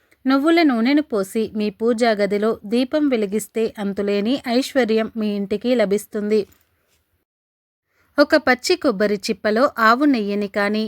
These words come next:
నువ్వుల నూనెను కానీ పోసి మూడు వత్తుల దీపం వెలిగించాలి. ఈ నారికేల దీపం వెలిగిస్తే మీ జన్మ ధన్యమైనట్లేనని వేద పండితులు చెబుతున్నారు. ఈ కొబ్బరి దీపం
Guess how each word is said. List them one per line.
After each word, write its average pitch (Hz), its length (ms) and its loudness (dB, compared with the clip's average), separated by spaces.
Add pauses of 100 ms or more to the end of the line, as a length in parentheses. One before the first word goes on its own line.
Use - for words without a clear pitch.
(120)
నువ్వుల 247 400 2
నూనెను 262 380 2
కానీ 214 380 0
పోసి 208 460 -2 (420)
మూడు 330 260 4
వత్తుల 311 440 0
దీపం 220 440 -2
వెలిగించాలి. 208 720 -2 (380)
ఈ 320 140 6
నారికేల 311 640 2
దీపం 220 440 -4
వెలిగిస్తే 208 540 -4 (140)
మీ 226 160 -2
జన్మ 247 400 2 (100)
ధన్యమైనట్లేనని 220 1200 0 (100)
వేద 208 300 -2
పండితులు 247 640 0
చెబుతున్నారు. 214 720 -2 (1000)
ఈ 311 120 6
కొబ్బరి 302 460 2
దీపం 269 360 0